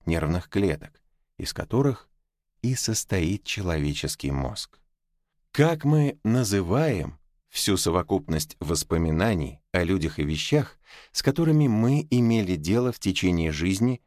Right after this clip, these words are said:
в различных точках времени и пространства? Это наша внешняя среда. И мозг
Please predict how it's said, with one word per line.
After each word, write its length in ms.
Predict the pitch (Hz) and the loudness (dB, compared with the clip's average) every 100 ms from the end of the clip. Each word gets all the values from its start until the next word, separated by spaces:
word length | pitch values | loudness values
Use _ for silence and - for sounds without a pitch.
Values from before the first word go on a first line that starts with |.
| _ _ _ | _ _ _
в 80 | 76 | 0
различных 720 | 98 101 78 113 - 107 101 | 0 0 0 -2 0 -2 -2
точках 480 | - 92 - 78 76 | 0 0 0 -4 -4
времени 500 | 78 80 90 104 107 _ _ _ - | -2 0 2 0 -2 _ _ _ -4
и 120 | 82 | -2
пространства? 840 | 80 123 - 160 151 76 - - - _ _ _ _ - - _ | 0 -2 0 0 0 -2 -10 -18 -20 _ _ _ _ -20 -20 _
Это 460 | 123 117 113 98 80 _ _ _ _ | 0 2 2 0 -4 _ _ _ _
наша 440 | 85 104 107 - 98 | 0 2 0 0 -2
внешняя 760 | 80 82 92 82 - 76 76 | 0 2 2 0 -2 -2 -2
среда. 520 | - 78 71 71 - _ _ _ _ _ _ _ - | -2 -4 -4 -6 -8 _ _ _ _ _ _ _ -4
И 120 | 82 | 0
мозг 520 | 69 95 127 - - | 0 0 0 -4 -12